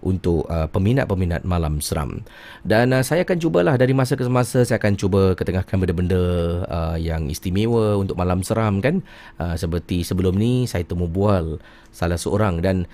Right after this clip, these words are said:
insyaAllah dalam masa terdekat ni, saya akan, uh, saya telah pun dihampiri oleh, uh, seorang, uh, pekerja, uh,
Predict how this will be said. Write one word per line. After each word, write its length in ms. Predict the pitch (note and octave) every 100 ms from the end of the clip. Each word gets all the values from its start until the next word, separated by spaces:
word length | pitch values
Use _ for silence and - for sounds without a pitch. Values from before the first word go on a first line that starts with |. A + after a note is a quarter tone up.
| -
insyaAllah 480 | - G#2 B2 D#3+ A#2+
dalam 240 | G2+ G#2 A#2
masa 240 | A#2 -
terdekat 320 | A2+ A#2+ G#2+
ni, 160 | D3 E3+
saya 240 | - -
akan, 240 | G2+ G#2+ G#2+
uh, 460 | G#2 G2 F#2+ F#2+ F2+ F2+
saya 160 | F#2+ G2
telah 240 | G2 F#2+
pun 160 | G#2+ G2
dihampiri 480 | F#2+ F#2 G#2 A2
oleh, 480 | F#2 F2+ F2 E2+ E2+ - - - -
uh, 320 | E2 D2+ E2+
seorang, 500 | E2 - A2 A2+ B2 B2 B2 B2 B2 A#2+ A#2 -
uh, 320 | - F2+ F2 F2
pekerja, 720 | A2+ - G#2+ G#2 C3 C3+ C#3 C#3 - - - -
uh, 340 | F2 F2+ F2+